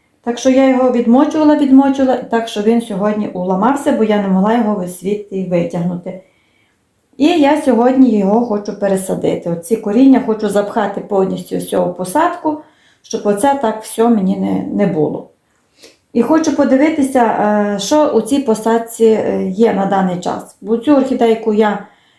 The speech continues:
купила, і вона мені так щось паршиво росла, так вона мені не хотіла рости. І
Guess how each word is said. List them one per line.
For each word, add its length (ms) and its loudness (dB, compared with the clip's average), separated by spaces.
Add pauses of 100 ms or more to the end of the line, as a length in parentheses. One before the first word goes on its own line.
(120)
купила, 680 2 (160)
і 100 -2
вона 320 6
мені 300 6
так 300 2
щось 180 -6
паршиво 680 0
росла, 420 -2
так 320 -2
вона 220 4
мені 200 4
не 120 2
хотіла 480 -4
рости. 500 -6 (840)
І 60 -4